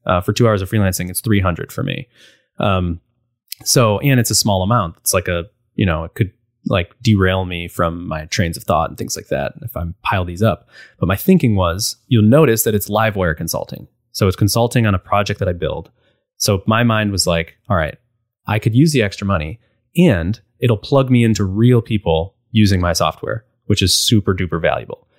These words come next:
If I'm spending, you know, let's say eight to fifteen hours a month working with real people who are using my software in production in, like, enterprise style situations, that's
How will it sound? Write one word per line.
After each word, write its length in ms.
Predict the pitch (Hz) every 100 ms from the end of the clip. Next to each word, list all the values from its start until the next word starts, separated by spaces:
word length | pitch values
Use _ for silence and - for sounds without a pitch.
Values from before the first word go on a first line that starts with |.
| _
If 120 | 107
I'm 180 | 113 131
spending, 580 | - - 120 120 123 123 _ _ _
you 100 | 113
know, 280 | 101 87 90 _ _ _ -
let's 160 | 107
say 80 | 107
eight 340 | - 123 123 _ _
to 320 | - 98 90 -
fifteen 360 | 143 127 - 113
hours 280 | 107 113 101
a 40 |
month 400 | 92 92 101 _ _ _ _ _ _ _ -
working 360 | 104 107 123 113
with 160 | 98
real 340 | 87 101 110 107
people 440 | 110 - 120 123
who 100 | 120
are 80 | 95
using 340 | 92 98 98
my 100 | 92
software 420 | 90 95 92 107 92
in 60 |
production 720 | 98 90 87 - 120 120 139 180
in, 240 | 98 90
like, 200 | 87 82 -
enterprise 640 | 98 101 - 98 95 92
style 640 | - 90 90 90 87 87 _ -
situations, 720 | - 92 85 101 196 214 - _ _ _ _ _
that's 240 | 107 98